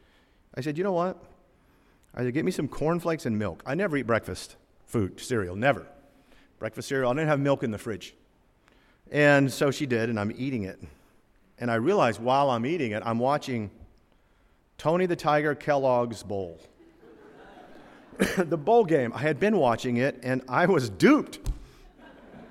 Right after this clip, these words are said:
by a commercial. But it was great, I can tell you that right now. Should have seen me during the Pop-Tarts Bowl.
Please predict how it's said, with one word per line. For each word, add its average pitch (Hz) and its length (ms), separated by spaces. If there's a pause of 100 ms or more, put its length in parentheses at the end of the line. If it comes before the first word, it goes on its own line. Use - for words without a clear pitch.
(240)
by 127 180
a 123 40
commercial. 120 460 (3250)
But 120 120
it 160 60
was 117 160
great, 143 760
I 104 100
can 104 120
tell 127 120
you 123 60
that 127 140
right 101 140
now. 104 160 (1900)
Should - 200
have 151 80
seen 180 120
me 165 100
during 147 200
the 127 60
Pop-Tarts 151 500
Bowl. 110 360